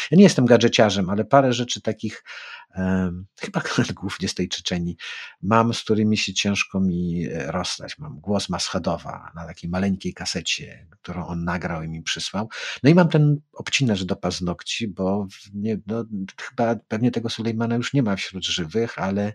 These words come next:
mam wrażenie, że jakbym pozbył się tego, e, obcinacza, no to bym go wyrzuci-,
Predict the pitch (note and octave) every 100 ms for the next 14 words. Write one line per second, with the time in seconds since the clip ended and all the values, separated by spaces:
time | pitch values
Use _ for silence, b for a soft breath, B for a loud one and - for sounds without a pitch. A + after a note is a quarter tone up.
0 | B B B B B B _ B1 - -
1 | B2 A2+ B2+ B2 A#2 A2+ A2 A2+ G#2+ -
2 | _ - - - D#3+ C#3 G2+ - - F2
3 | F#2 - - - - - - - - -
4 | - - - - G#2 G2 - - A2+ C#3+
5 | D3+ B B B B - _ _ - A2
6 | B2 C#3 C3 C3 C#3+ C3+ A#2 G#2 B2 A2
7 | C#3 C#3+ D3+ G#3